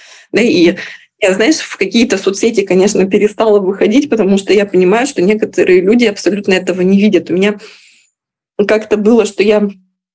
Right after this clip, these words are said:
увидела, что тоже,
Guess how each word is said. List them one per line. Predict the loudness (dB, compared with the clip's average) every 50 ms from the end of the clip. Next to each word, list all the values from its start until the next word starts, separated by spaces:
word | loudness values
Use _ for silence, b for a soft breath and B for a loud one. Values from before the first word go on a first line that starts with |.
| _ _ _ _ _ _ _ _ -6 -2
увидела, | 0 0 2 2 4 4 4 2 2 0
что | -2 -2 -6 -4 0 0 2 4 4 2 2 2 2 0 0 -2
тоже, | -2 0 0 0 2 2 0 -2 -2